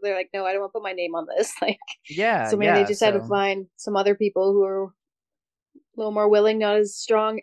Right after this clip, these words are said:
Speaker 1: actors. But again, I think it, yeah, it could have been better, but they, they made
Speaker 2: Yeah.
Speaker 1: it,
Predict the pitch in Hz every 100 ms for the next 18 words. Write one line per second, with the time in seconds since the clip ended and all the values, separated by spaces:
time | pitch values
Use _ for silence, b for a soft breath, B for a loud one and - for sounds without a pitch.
0 | - 208 202 226 220 233 - 202 - _
1 | _ _ - 226 214 208 233 226 226 226
2 | 220 - _ b b b b b _ _
3 | _ - _ _ - 294 294 285 - _
4 | _ _ _ 233 - 349 330 311 254 226
5 | 285 302 - 202 175 220 208 202 147 202
6 | 220 214 208 -